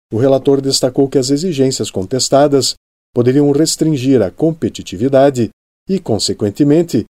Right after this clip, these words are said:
inviabilizar a obtenção da proposta mais vantajosa para a administração municipal. O T C E determinou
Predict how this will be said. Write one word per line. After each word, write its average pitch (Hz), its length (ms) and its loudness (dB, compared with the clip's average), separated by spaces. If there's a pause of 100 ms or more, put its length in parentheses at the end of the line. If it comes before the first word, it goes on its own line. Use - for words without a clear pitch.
(240)
inviabilizar 151 840 2
a 117 40 2
obtenção 113 540 -2
da 104 100 0
proposta 127 520 -2
mais 147 260 -2
vantajosa 113 800 0
para 110 220 -4
a - 20 -2
administração 104 680 -4
municipal. 95 680 -2 (760)
O 98 80 -6
T 110 200 0
C - 160 0
E 101 80 2
determinou 147 600 2